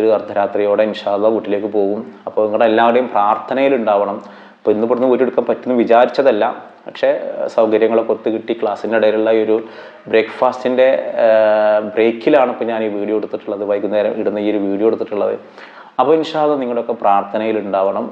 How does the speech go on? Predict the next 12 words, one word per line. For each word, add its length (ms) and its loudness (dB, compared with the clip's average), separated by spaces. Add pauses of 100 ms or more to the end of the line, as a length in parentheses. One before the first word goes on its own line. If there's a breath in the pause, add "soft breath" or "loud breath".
(140)
ബറാത്ത് 420 0
രാവിൻ്റെ 380 0 (560 loud breath)
സവിശേഷതകളൊക്കെ 880 0
നമുക്കറിയാം. 540 0 (300)
അള്ളാഹു 400 0
ഒരുപാട് 480 2
അനുഗ്രഹങ്ങൾ 500 -2 (120)
നൽകിയ 420 -6 (540 loud breath)
ഒരു, 120 2 (180)
ഒരു 140 0 (180)
ദി-, 80 -4 (260)
മ-, 200 2